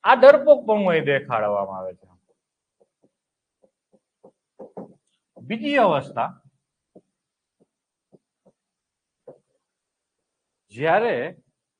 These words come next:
વાસ્તવિકતાનું આકલન સિંહ કરી લે છે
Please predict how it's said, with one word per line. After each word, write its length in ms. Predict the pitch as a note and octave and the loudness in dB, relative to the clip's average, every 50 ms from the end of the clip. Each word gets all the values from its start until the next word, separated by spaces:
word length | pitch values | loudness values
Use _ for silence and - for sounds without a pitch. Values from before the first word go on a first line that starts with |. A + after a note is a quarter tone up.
| _ _ _ _ _ _ _ _ _ _ _ | _ _ _ _ _ _ _ _ _ _ _
વાસ્તવિકતાનું 1000 | G2 G#2+ C3+ D3 E3 - - - - C4+ D4 D4+ B3+ A#3+ C4+ C4 C4 C4+ B3+ F3+ F3 F3 | -10 -4 -2 0 0 -2 -4 -6 -6 -6 -6 -6 -4 -2 -2 -2 -2 -4 -6 -2 2 2
આકલન 340 | G3 F#3+ - A#3 A#3 A#3+ A3+ | 2 2 0 -2 -4 -4 -4
સિંહ 300 | A3+ - - G#3 G#3 G3 - | -6 -12 -14 -14 -14 -12 -6
કરી 280 | F#3+ F#3 F#3 G#3 G3 F3+ | -6 -6 -4 -4 -8 -8
લે 200 | D#3+ C#3+ A#2 G2+ F#2+ | -8 -8 -8 -8 -10
છે 160 | - _ F2+ | -16 _ -20